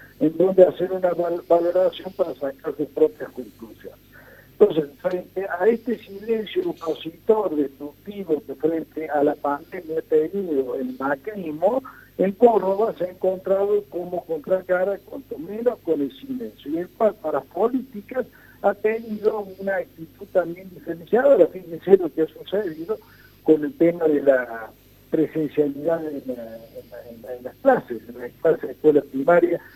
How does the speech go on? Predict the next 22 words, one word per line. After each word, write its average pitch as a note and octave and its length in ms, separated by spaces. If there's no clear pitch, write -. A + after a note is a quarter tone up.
y - 40
secundaria. D#3+ 840
Cuando C#3 300
la C#3 100
Nación D3 520
planteaba C#3+ 720
una D#3 280
actitud - 480
distinta - 760
y A#3 80
sugería D3+ 800
a C3+ 140
que C#3 420
las, C3 160
las B2+ 220
provincias D3+ 720
adhirieran C#3+ 800
a C3 120
esa, D3 380
a D3 140
esa F3 260
política, A3 720